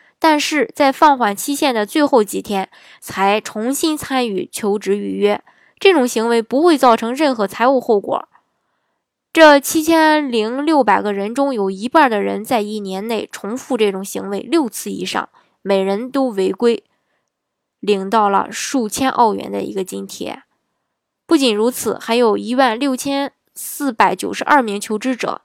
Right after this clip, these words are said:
他们会定期参加求职预约，但是长时间找不到工作。参加求职预约呢，也只是为了保住社会福利金，不被切断而已。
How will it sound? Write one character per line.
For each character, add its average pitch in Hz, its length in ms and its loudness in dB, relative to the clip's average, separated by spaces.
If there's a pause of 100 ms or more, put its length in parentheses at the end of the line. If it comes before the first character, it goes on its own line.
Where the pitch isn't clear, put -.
(120)
他 339 140 -2
们 339 120 4
会 339 200 0
定 277 200 -4
期 285 160 -6
参 285 200 -4
加 285 120 0
求 254 200 -6
职 285 120 -2
预 262 140 -2
约， 277 240 2 (240)
但 269 160 2
是 226 100 -4
长 214 220 -6
时 277 140 -6
间 285 180 0
找 196 140 -2
不 196 80 -2
到 220 80 2
工 269 200 -2
作。 311 200 0 (520)
参 349 200 0
加 339 120 4
求 302 160 -2
职 330 140 4
预 285 160 2
约 320 160 4
呢， 254 180 0
也 202 160 0
只 190 220 -4
是 294 140 -4
为 269 120 2
了 208 120 4
保 - 200 -2
住 208 140 -4
社 220 240 -2
会 214 140 -4
福 202 180 -4
利 208 140 -2
金， 220 280 -6 (240)
不 220 200 0
被 254 160 2
切 302 260 0
断 285 160 4
而 190 180 0
已。 - 220 -8